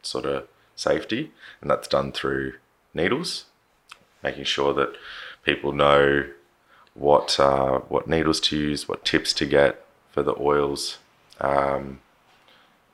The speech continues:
how to swab the site, et cetera, et cetera. So there needs to be education around that, and our needle service providers here in Brisbane and Gold Coast and Sunny Coast are pretty good around that.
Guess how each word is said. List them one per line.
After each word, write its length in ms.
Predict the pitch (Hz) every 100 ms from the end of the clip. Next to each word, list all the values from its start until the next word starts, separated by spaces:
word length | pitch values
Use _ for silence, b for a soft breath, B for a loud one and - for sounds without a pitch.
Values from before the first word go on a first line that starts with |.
| _
how 100 | -
to 80 | 73
swab 580 | - 71 69 69 69 -
the 100 | 73
site, 420 | - 73 71 67 -
et 120 | -
cetera, 300 | - - -
et 80 | -
cetera. 400 | - - - 62
So 340 | - 76 73 71
there 100 | 76
needs 260 | 80 -
to 80 | 76
be 80 | 69
education 520 | - - 64 64 67
around 200 | 65 67
that, 180 | 69 -
and 120 | 71
our 200 | 71 71
needle 260 | 71 76 71
service 360 | - 73 71 -
providers 480 | - 71 69 67
here 220 | - 69 67
in 100 | 65
Brisbane 420 | 71 - 67 71
and 100 | 65
Gold 260 | 69 71
Coast 360 | 69 69 69 - b b b -
and 140 | 131
Sunny 200 | - 71
Coast 320 | - 170 - - B B B
are 60 | 78
pretty 260 | 82 71
good 180 | 76 67
around 300 | 69 65 65
that. 160 | 64